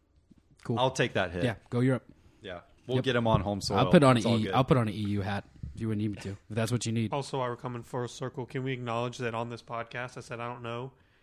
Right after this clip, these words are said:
Speaker 3: how sure I am that the U S is a lock for a century, if I remember correctly.
Speaker 2: No, I, I remember you saying that.
Speaker 3: S-,
Speaker 1: Yeah.
Speaker 2: And I
Speaker 3: Europe
Speaker 2: was
Speaker 3: was
Speaker 2: surprised because
Speaker 3: strong.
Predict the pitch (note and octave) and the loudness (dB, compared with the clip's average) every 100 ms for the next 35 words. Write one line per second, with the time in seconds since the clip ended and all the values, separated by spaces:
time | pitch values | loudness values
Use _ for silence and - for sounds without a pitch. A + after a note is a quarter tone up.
0 | _ _ _ - A#2+ A2+ - - - A#2+ | _ _ _ -2 -2 -2 -8 -8 -2 0
1 | A#2+ B2 B2 B2 A#2 A#2 A2+ A2+ A#2+ A2 | 2 0 -2 -6 -6 -4 -4 -4 -8 -8
2 | G#2 G#2+ D3 - _ B2 A2 B2+ A#2+ D#3 | -8 -12 -14 -20 _ -16 -14 -14 -10 -12
3 | D3+ - _ _ _ C3 B2 A#2+ C#3+ C#3+ | -12 -18 _ _ _ -8 -6 -4 -2 -4
4 | B2+ A2+ - A#2 G#2+ _ _ _ _ _ | -4 -6 -6 -8 -10 _ _ _ _ _
5 | _ - _ _ C3 C#3+ B2+ B2+ C3 D3+ | _ -20 _ _ -2 2 2 2 0 0
6 | D3+ C3 A#2 - A#2 G#2+ F2 F2 - - | 0 -2 -4 -4 -4 -4 -6 -8 -8 0
7 | E3+ C3 C3 C#3+ C3 A#2 A#2 C#3 D3 A2 | 2 4 6 6 6 2 2 6 6 6
8 | G2 - C3 B2 B2 B2+ A#2+ G#2+ | 0 -2 0 2 2 2 0 -4